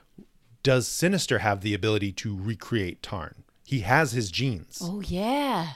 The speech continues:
Speaker 1: He has manipulated them in the past to combine himself with them.
Speaker 2: But would the Iraqi people, like, allow him to do that? 'Cause they're all anti-resurrection, aren't they?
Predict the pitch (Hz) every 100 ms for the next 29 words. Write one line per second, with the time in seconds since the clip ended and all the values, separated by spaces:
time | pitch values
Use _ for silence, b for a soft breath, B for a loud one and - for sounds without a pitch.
0 | - 131 117 123 120 127 135 160 143 127
1 | 110 113 104 98 - 147 113 - - -
2 | - 117 117 143 117 104 - 95 127 -
3 | - - b b b b _ 277 285 269
4 | 202 160 165 240 247 233 208 240 240 233
5 | 226 220 208 208 - - _ _ - 185
6 | 196 190 190 175 - 202 190 180 165 160
7 | 160 - 165 156 160 160 165 147 165 160
8 | 151 147 175 202 143 165 175 160 170 185
9 | 190 185 190 - 170 180 185 180 175 170
10 | 165 170 262 - 151 151 160 214 262